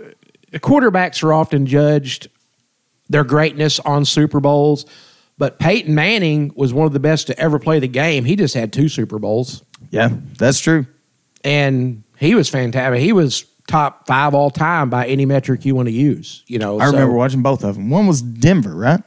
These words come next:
Speaker 1: Denver.
Speaker 2: He
Speaker 1: He
Speaker 2: won
Speaker 1: won
Speaker 2: one
Speaker 1: one
Speaker 2: with
Speaker 1: with
Speaker 2: Denver?
Speaker 1: Denver and one with Indianapolis.
Speaker 2: Yep.
Speaker 1: Yep.
Speaker 2: That was
Speaker 1: So,
Speaker 2: nice.
Speaker 1: Yep. So I, I don't, I don't know. I think, I just think that's a record that's not gonna be
Speaker 2: I do too.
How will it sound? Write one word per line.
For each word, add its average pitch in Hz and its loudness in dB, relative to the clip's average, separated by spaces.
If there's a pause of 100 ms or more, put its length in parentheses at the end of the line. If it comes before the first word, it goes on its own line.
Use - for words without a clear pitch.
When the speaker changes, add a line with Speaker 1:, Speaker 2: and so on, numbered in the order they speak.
(200)
Speaker 1:
Denver. 175 2
Speaker 2:
He 120 2
Speaker 1:
He - 4
Speaker 2:
won 135 6
Speaker 1:
won 135 6
Speaker 2:
one 135 4
Speaker 1:
one - 2
Speaker 2:
with - -
Speaker 1:
with 147 4
Speaker 2:
Denver? 151 4
Speaker 1:
Denver 170 0
and 147 -2
one 156 -2
with 156 -2
Indianapolis. 156 -4
Speaker 2:
Yep. - -14
Speaker 1:
Yep. 120 -12 (240)
Speaker 2:
That - -14
was 101 -10
Speaker 1:
So, 113 -8
Speaker 2:
nice. 95 -4 (420)
Speaker 1:
Yep. 131 -4
So 156 -2
I, 170 0
I 190 0
don't, 208 0 (180)
I 170 -2
don't 180 0
know. 147 0
I 131 0
think, 190 -4 (720)
I 170 0
just 196 0
think 190 0
that's 175 0
a 151 0
record 156 0
that's 135 -4
not 147 -2
gonna 135 -2
be 131 0 (680)
Speaker 2:
I 123 4
do 123 6
too. 120 4